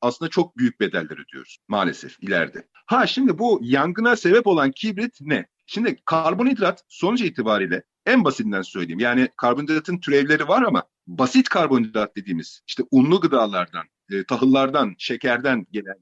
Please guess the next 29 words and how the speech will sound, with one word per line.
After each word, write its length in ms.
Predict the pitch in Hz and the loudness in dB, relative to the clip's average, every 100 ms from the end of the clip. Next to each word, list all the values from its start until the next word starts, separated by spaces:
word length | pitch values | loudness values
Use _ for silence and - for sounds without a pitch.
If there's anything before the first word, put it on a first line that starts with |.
| _ | _
şekerden 640 | _ 123 123 131 131 156 151 | _ -8 -2 -2 0 -4 -2
gelen 260 | 113 98 | -4 -4
karbonhidratlar 800 | 90 123 127 120 98 104 104 185 190 | -4 -4 -2 -6 -8 -8 -4 -4 0
en 200 | 247 220 | 0 2
basit 240 | 151 202 | 0 -4
karbonhidratlardır 960 | - 143 131 113 107 95 - 85 87 92 | -2 0 2 2 0 -6 -4 -6 -4 -4
ve 100 | 131 | -4
ağzında 600 | - 127 139 165 185 185 | 2 2 2 -4 -4 -4
daha 260 | 147 156 160 | -2 0 2
böyle 260 | 151 151 139 _ _ 247 - | 2 0 -2 _ _ -12 -6
çiğnerken, 600 | - 147 190 220 131 110 | -4 0 0 0 -2 -2
o 140 | 143 | -2
ekmeği 380 | 151 135 156 160 | 0 -2 -2 -6
çiğnerken, 640 | - 135 143 190 185 120 135 _ _ | -4 -8 -2 -2 0 -4 -4 _ _
bu 180 | 127 | 2
arada 260 | 165 190 131 | 2 2 2
hani 260 | 127 120 - _ - | 2 0 -2 _ -2
beyaz 300 | 120 135 165 | 2 2 2
ekmek, 440 | 170 175 135 - | 0 -2 -4 -4
yedi 220 | 202 135 | -4 -2
tahıllı 260 | - 156 175 | 0 0 0
ekmek, 280 | 180 156 127 | -2 -4 -2
yetmiş 300 | 120 131 135 | -4 -2 -2
yedi 160 | 135 | -2
tahıllı 320 | 156 160 165 | 0 0 0
ekmek 240 | 165 135 117 | -2 -4 -6
hiç 220 | - - | -8 -4
fark 240 | 131 98 92 | -2 -2 -4
etmiyor. 340 | 87 - 67 | -10 -12 -18